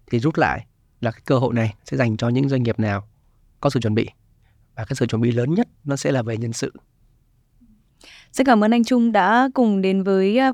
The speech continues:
Speaker 2: Business Insights và cung cấp những câu chuyện, những góc nhìn. Và Mai Trang nghĩ rằng là câu chuyện nó sẽ không dừng lại ở đây.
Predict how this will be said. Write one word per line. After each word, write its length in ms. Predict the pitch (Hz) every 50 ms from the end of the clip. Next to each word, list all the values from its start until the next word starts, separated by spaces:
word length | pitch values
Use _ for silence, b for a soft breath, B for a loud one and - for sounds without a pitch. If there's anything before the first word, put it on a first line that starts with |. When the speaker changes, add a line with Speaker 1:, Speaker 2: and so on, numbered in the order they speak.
| - -
Speaker 2:
Business 380 | 226 220 240 233 247 277 -
Insights 600 | - 233 214 - 233 220 220 208 208 - - - -
và 100 | 190 180
cung 180 | - 214 208
cấp 140 | 202 247 262 -
những 260 | 220 202 190 226 226
câu 140 | - 226 226
chuyện, 200 | 220 - 233 196
những 100 | - -
góc 140 | 214 247 262
nhìn. 220 | 240 220 196 175 - B B B B B B B
Và 80 | - 208
Mai 100 | 214 220
Trang 140 | 262 247
nghĩ 100 | 247 226
rằng 160 | - 254 240 233
là 80 | 208
câu 140 | - - 240
chuyện 120 | - 240
nó 60 | 226 208
sẽ 80 | 233
không 140 | 220 240 226
dừng 120 | 220 202
lại 100 | 185 151
ở 60 | 117 160
đây. 240 | 180 196 196 196